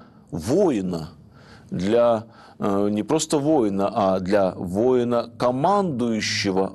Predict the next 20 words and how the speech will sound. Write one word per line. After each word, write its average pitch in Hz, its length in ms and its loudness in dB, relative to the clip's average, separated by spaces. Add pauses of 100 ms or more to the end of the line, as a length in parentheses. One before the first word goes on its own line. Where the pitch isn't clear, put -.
воинами, 87 880 -2 (460)
потому 95 380 -2
что 104 340 -2 (320)
он, 117 400 0
э, 95 1200 -2
вот, 95 440 -2
действует 110 720 -2
решительно, 120 760 -2 (540)
э, 95 260 -2
и 110 220 -4
не 107 120 -2
задумывается 113 1120 0
о 98 240 -2
жизни 107 520 -4
этого 107 600 -2
египтянина. 101 960 -4 (600)
Он 104 420 0 (160)
привык, 127 680 -4 (120)
что 85 580 -2
люди 104 480 -4